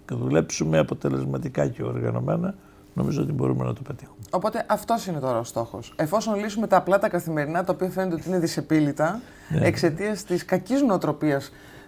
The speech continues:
Speaker 2: των Ελλήνων, αν θέλετε, στο σύνολό τους, Δήμαρχε.
Speaker 1: Εντάξει, είναι
Speaker 2: Και η
Speaker 1: απ-,
Speaker 2: ατομική ευθύνη που έχει ο καθένας απέναντι σε αυτό.
Speaker 1: φαίνονται απλά, αλλά πραγματικά, ε, δεν είναι. Και αν δεν λειτουργήσουν αποτελεσματικά οι υπηρεσίες,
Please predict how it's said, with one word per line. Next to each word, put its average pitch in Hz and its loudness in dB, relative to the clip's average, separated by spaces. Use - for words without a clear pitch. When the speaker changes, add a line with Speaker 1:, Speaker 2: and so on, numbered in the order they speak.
Speaker 2:
των 185 6
Ελλήνων, 202 4
αν 135 0
θέλετε, 196 2
στο 180 -2
σύνολό 170 0
τους, 120 -6
Δήμαρχε. 110 -8
Speaker 1:
Εντάξει, - -2
είναι 147 8
Speaker 2:
Και 147 6
η 147 10
Speaker 1:
απ-, 139 12
Speaker 2:
ατομική 185 4
ευθύνη 226 2
που 147 -2
έχει 147 0
ο 135 2
καθένας 131 -2
απέναντι 120 -4
σε - -10
αυτό. 123 -8
Speaker 1:
φαίνονται 131 6
απλά, 127 4
αλλά 135 4
πραγματικά, - -2
ε, - -2
δεν 117 0
είναι. 117 0
Και 123 -2
αν 120 2
δεν 120 2
λειτουργήσουν 117 0
αποτελεσματικά 104 -2
οι 104 6
υπηρεσίες, 104 -2